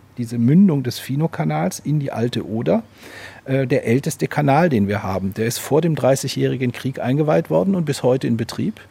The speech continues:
Mhm. Jetzt werden die nächsten fünf bis zehn Jahre die Schleusen erneuert in dem Bereich, weil die sind auch schon von siebzehnhundert irgendwas und jetzt leider so marode,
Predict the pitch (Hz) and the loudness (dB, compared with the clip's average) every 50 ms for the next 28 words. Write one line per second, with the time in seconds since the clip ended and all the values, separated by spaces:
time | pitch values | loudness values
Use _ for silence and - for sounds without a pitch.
0 | _ - - - 104 95 110 139 - 143 131 - - 139 135 131 131 135 127 123 | _ -16 -12 -10 -10 -10 -8 -2 0 0 0 0 2 2 2 2 4 2 2 2
1 | 120 120 120 123 123 123 - - - 123 - - 131 120 - - 123 - - - | 2 2 2 2 4 2 2 0 -4 -6 -4 -4 -4 -6 -6 -8 -10 -8 -6 -4
2 | 131 131 123 113 117 127 127 131 123 120 113 - - 120 117 123 127 - 180 180 | 0 2 2 4 4 4 2 0 -2 -4 -6 -6 -4 -2 -2 0 2 2 2 0
3 | 170 - - - 135 135 123 120 143 175 190 - - - 143 143 147 147 147 147 | 0 -2 -2 0 2 4 4 4 4 2 0 0 -2 -2 -2 0 0 0 0 0
4 | 139 143 143 139 - - 120 113 117 107 104 120 113 - 131 135 - - 120 113 | 0 0 -2 -2 -2 -2 -2 -2 -2 0 0 0 0 0 0 -2 -2 -2 -2 -2
5 | - - 120 110 - 139 - - - 123 127 120 123 127 113 - 85 120 143 170 | 0 0 0 0 0 -2 -4 -4 -2 -2 0 2 2 0 0 -2 -2 -2 -2 0
6 | 165 151 151 156 - - - 123 120 117 - - 110 113 113 110 117 120 - - | 0 0 0 -2 -4 -4 -4 -2 -2 -2 -2 -4 -4 -2 0 0 0 0 0 0
7 | 117 123 127 123 117 117 107 117 127 139 131 | 0 2 2 2 0 0 -2 0 0 0 0